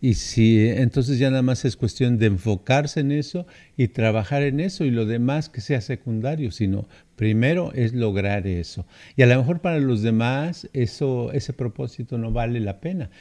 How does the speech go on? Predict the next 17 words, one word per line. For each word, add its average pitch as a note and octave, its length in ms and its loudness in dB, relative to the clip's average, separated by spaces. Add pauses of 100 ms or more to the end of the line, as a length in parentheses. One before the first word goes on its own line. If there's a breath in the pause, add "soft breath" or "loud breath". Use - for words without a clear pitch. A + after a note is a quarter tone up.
(120)
pero A2 140 2
lo G#2 80 2
importante B2 580 -2
es - 140 -6
que G2 300 2 (240 loud breath)
uno F#3+ 400 2
lo C#3+ 140 0
está B2+ 280 -4
poniendo C3 500 -2
y A#2+ 120 0
uno A#2+ 240 -2
es C3 240 0
el A2 140 -2
que - 180 -6
quiere G2+ 300 0
lograrlo, F#2 600 -4
¿no? B2 160 -6